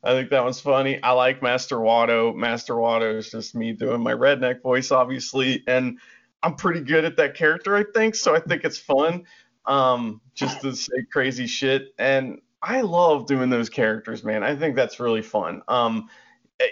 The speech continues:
you know, but we don't know. I mean, you're the one who i-, is, the f-, you know, friends with Outback Tanahashi.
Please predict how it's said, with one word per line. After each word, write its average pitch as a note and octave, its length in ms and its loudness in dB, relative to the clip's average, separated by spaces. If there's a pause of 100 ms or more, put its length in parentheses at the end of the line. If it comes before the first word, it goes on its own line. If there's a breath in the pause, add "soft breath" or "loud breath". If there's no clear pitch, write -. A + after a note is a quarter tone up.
you D#3 140 0
know, B2 340 2
but C#3 200 4
we D3+ 120 0
don't A3 260 4
know. B3+ 280 4
I B2 120 2
mean, E3+ 200 -2
you're A#3 180 0
the C4 120 4
one A3 220 2
who F3+ 540 0
i-, C3 40 -4
is, C3+ 360 -2
the A2+ 60 -16
f-, - 180 -20
you D#3 140 0
know, C3+ 80 2
friends C#3 360 0
with B2+ 140 0
Outback B2 420 0
Tanahashi. A#2 880 -2